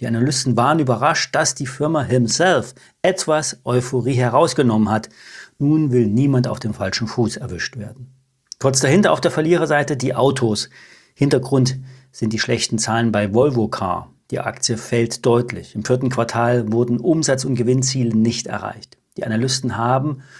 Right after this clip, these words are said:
nun mit Abstufungen gedroht. Beim dax ist es ebenfalls rot. Wir fallen wieder unter vierundzwanzigtausendfünfhundert Punkte. Da hat auch die ausbleibende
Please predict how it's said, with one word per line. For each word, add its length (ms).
nun 420
mit 240
Abstufungen 800
gedroht. 540
Beim 180
dax 320
ist 160
es 120
ebenfalls 500
rot. 320
Wir 100
fallen 400
wieder 280
unter 260
vierundzwanzigtausendfünfhundert 1400
Punkte. 400
Da 120
hat 240
auch 260
die 160
ausbleibende 760